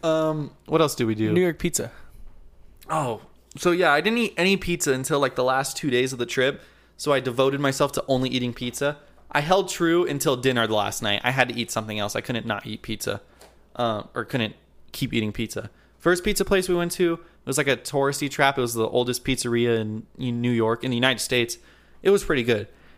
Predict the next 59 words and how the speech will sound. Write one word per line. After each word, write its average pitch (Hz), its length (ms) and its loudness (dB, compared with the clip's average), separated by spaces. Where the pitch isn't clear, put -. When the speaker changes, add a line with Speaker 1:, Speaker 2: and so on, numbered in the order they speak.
Speaker 1:
It 131 80 0
was, 123 180 2
uh, 113 120 4
you 107 100 0
know, 113 100 2
we 113 80 2
got, 117 120 4
like, 110 120 0
this 107 140 -6
margarita, 117 600 2
basil, 110 560 0
whatever 110 320 2
pizza. 107 420 -2
It 156 40 4
was 175 120 4
delicious. 117 540 0
It - 60 -8
was, 113 100 0
like, 113 120 2
nice 123 200 2
thin 127 200 0
crust, 117 320 2
nice 123 180 0
and 120 80 -6
crunchy. 120 320 0
The 113 80 0
crunch 127 260 0
was 120 140 -6
delicious. 117 400 0
Gave 165 160 4
it - 60 0
an - 60 0
eight 143 100 2
point - 180 -2
five 117 240 4
out 107 100 2
of 104 60 -4
ten 113 180 -4
on 107 100 -4
my 104 80 -6
scale. 104 400 0
And 156 100 2
then 156 60 6
from 160 120 -2
there, 254 120 4
it 269 60 2
went 165 120 2
downhill. 117 400 2
Um, 139 120 4
Speaker 2:
That's 139 120 2
not 135 140 0
good. 110 180 -2
Speaker 1:
the 180 140 4
traditional 240 500 2
slice 165 540 4
of 151 100 -2
New 151 140 2
York 160 200 2
pizza, 208 440 0